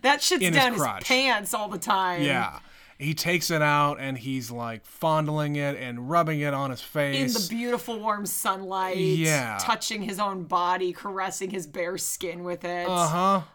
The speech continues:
Speaker 1: Uh-huh.
Speaker 2: Uh-huh.
Speaker 1: And, like, later in the movie, he tells,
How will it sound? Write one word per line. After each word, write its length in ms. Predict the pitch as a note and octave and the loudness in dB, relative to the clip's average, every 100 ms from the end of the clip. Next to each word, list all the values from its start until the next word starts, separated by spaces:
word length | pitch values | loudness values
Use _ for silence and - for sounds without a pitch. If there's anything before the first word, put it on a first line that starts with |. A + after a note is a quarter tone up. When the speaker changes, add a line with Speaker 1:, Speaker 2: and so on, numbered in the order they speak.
| _ | _
Speaker 1:
Uh-huh. 840 | G#3+ G#3+ G3+ F3+ G3+ G3 F#3 G3 A3+ - - | -2 0 0 -2 -2 -2 0 -2 -4 -8 -8
Speaker 2:
Uh-huh. 440 | C#3+ C#3 D3 C#3+ - | -4 -2 0 -2 0
Speaker 1:
And, 160 | B3 A#3+ | -2 -2
like, 240 | A#3 A3 | -4 -6
later 340 | A3+ A3+ A3+ A3+ | -6 -6 -6 -6
in 60 | |
the 60 | G#3 | -8
movie, 400 | G#3 G#3+ G3+ G#3 | -8 -10 -10 -10
he 220 | F#3 G3+ | -10 -12
tells, 720 | F3 - G#3+ G#3 G3+ F#3+ F3+ | -12 -6 -2 -2 -4 -6 -8